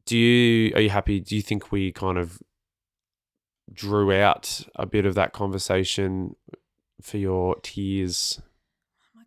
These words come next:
Speaker 2: God, drop the tears. It wasn't that bad. <laughs> Um, I, I mean, I think so. It's
Speaker 1: 'Cause we'll wrap
Speaker 2: just
Speaker 1: it up otherwise.
Speaker 2: Yeah.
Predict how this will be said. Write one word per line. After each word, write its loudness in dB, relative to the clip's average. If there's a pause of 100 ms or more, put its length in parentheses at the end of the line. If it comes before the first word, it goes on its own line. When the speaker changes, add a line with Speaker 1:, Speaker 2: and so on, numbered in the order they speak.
(140)
Speaker 2:
God, -4
drop -6
the -6
tears. 0
It -4
wasn't -4
that -4
bad. -4
<laughs> 4 (580)
Um, 0
I, -4
I -12
mean, -2
I -6
think -10
so. -6 (1000)
It's -14
Speaker 1:
'Cause 2
we'll 6
wrap 4
Speaker 2:
just 0
Speaker 1:
it -2
up -4
otherwise. -8
Speaker 2:
Yeah. -20